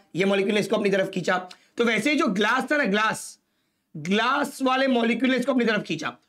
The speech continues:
तो ग्लास बोलेगा, "भाई, मैं भी किसी को खींचूंगा," करेक्ट? तो ऐसे एक फोर्स डेवलप हुआ, एफ। ऐसे एक फोर्स डेवलप हुआ, एफ, हर एक एक दूसरे को खींच रहे ना, तो एक आखिरी वाले ने क्या बोला कि भाई मैं तो ग्लास को भी खींच लूंगा, करेक्ट। अब इस फोर्स को हम लोग दो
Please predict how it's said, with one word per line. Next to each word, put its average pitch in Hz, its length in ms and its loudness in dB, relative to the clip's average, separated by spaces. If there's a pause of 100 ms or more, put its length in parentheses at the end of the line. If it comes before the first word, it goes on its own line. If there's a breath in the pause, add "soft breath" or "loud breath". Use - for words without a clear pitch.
(160)
तो 220 80 0
ग्लास 214 240 2
बोलेगा, 240 260 2
"भाई, 262 100 2
मैं 226 160 2
भी 240 60 -2
किसी 226 200 -2
को 254 100 2
खींचूंगा," 226 360 0 (540)
करेक्ट? 226 280 -2 (320)
तो 196 80 0
ऐसे 185 200 0
एक 208 140 -2
फोर्स 170 340 -4
डेवलप 113 320 -10
हुआ, 113 300 -14
एफ। 131 340 -8 (1160)
ऐसे 147 160 -6
एक 175 80 -6
फोर्स 175 260 -2
डेवलप 165 340 -4
हुआ, 196 300 0
एफ, 131 220 -10 (240)
हर 175 120 0
एक 214 140 0
एक 196 140 0
दूसरे 208 180 2
को 220 100 0
खींच 202 200 -2
रहे 220 100 2
ना, 269 80 0 (300 loud breath)
तो 208 140 -2
एक 208 180 0
आखिरी 196 240 0
वाले 220 120 2
ने 220 60 2
क्या 220 120 2
बोला 214 160 2 (220)
कि 202 60 -2
भाई 226 100 0
मैं 202 160 0
तो 262 80 2
ग्लास 214 300 0
को 247 80 2
भी 226 100 0
खींच - 260 -8
लूंगा, 123 220 -10 (500)
करेक्ट। 226 300 -2 (440)
अब 277 360 0
इस 339 320 -2
फोर्स 240 320 0
को 285 140 -2
हम 233 180 2
लोग 247 280 0
दो 254 180 2